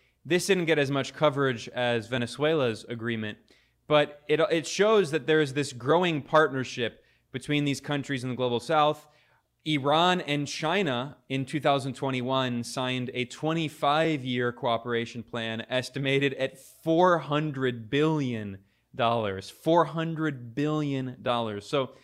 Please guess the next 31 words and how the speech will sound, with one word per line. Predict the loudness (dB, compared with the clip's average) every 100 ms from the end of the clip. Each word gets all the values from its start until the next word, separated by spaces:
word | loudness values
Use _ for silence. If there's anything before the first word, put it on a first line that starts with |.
| _ _ _ -4
we're | -2
seeing | 0 -2 0 -2 -4 _ _ _
the | -4
emergence | -2 2 2 2 -2 -6
of | -2 2 2 2
this | 0 -2 -4 -16 _ _ _
axis | -2 0 -2 -4
of | -2
resistance, | 0 0 -2 -4 -6 0
right? | 2 2 -2 _ _ _ _
Not, | 0 0 2
not | 2
only | 4 2 2 0
in | 2
West | 2 2 2
Asia | 0 0 0 -2 -4 _ _ _ _ _ _ -6
with, | -4 -4 -6 -20 _ -6
with | -2 0 -4 -18 _ -20 -20 -12
the | -2
Lebanese | -2 0 0 0
resistance | -2 -2 -4 -4 -4 -2 -4 -6
and | -6 -6 -2
Palestine | -2 0 -2 -4 -4 -2 -4 -4 -6
and | -8
Syria | -8 -6 -4 -2 -2
and | -2
Iraq | -4 -4 -4 -6
and | -8
Iran, | -4 -2 -2
but | 0 2
also | 2 2 0 0